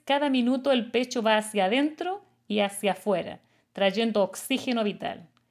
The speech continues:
No tienes que pensar en ello, es automático, ¿verdad? Y así nos hizo el todopoderoso creador del universo. Lo mismo pasa con los animales.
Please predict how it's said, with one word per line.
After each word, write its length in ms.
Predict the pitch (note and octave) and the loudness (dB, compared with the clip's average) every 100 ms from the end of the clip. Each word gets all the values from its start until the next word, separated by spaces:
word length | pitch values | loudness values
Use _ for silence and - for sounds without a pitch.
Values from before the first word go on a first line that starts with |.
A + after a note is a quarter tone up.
| _ _ - | _ _ -2
No 200 | B3 C4 | 0 0
tienes 200 | E4 D#4+ | -2 -2
que 100 | C#4 | 0
pensar 360 | C4 B3+ B3+ | 0 2 2
en 140 | B3 D4 | 4 2
ello, 260 | B3+ F3+ | 0 -2
es 120 | E3+ | 0
automático, 600 | G#3+ G#3 G#3+ B3 A3+ F3 E3+ | 0 2 2 2 2 0 -2
¿verdad? 400 | E3 F3+ B3 - _ _ _ _ | -2 -2 -2 -4 _ _ _ _
Y 140 | - B3 | -2 0
así 200 | B3 F4 | 0 -2
nos 180 | F4+ F4 | -2 -2
hizo 160 | D#4+ | 0
el 100 | D#4 | 2
todopoderoso 760 | D4+ D4 C#4 C4+ B3 C#4 D4 C#4 | 6 6 8 6 6 4 2 0
creador 380 | B3 A#3 A#3+ A#3+ | 4 4 4 2
del 120 | A#3 | 2
universo. 600 | A3 F#3+ E3 - - - _ _ _ _ _ _ - | 2 0 -2 -6 -16 -20 _ _ _ _ _ _ -6
Lo 140 | G3+ | 0
mismo 280 | G#3+ A#3 A3+ | 2 2 2
pasa 300 | A3+ A3+ A#3 | 2 2 0
con 140 | A3 G3 | 0 -2
los 160 | G3 | -2
animales. 600 | F#3 F#3 B3+ B3+ A3 - | -2 2 2 2 -2 -10